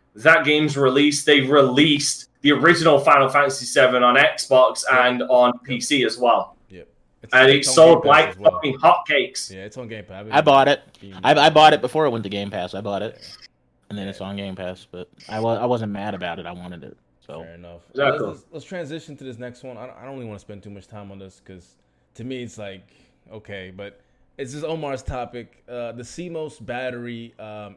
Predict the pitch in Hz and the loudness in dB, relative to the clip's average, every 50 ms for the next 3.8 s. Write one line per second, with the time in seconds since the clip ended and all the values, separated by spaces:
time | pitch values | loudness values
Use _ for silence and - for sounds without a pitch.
0 | _ - 113 107 - - - 107 101 95 92 90 92 90 _ _ _ _ _ _ | _ -20 -20 -18 -18 -20 -18 -18 -18 -18 -18 -18 -20 -20 _ _ _ _ _ _
1 | _ _ _ _ _ _ 101 90 85 87 110 117 113 110 104 - 143 139 139 139 | _ _ _ _ _ _ -20 -20 _ _ -16 -14 -14 -14 -16 -14 -12 -12 -12 -10
2 | 131 127 127 143 135 120 127 127 127 123 117 - - - 107 98 98 95 95 92 | -10 -10 -10 -10 -12 -12 -14 -14 -16 -16 -16 -16 -18 -18 -16 -16 -16 -16 -18 -20
3 | 95 98 _ _ _ 101 104 101 101 101 98 98 95 92 90 87 | -20 _ _ _ _ -18 -16 -16 -16 -16 -16 -16 -18 -18 -20 -20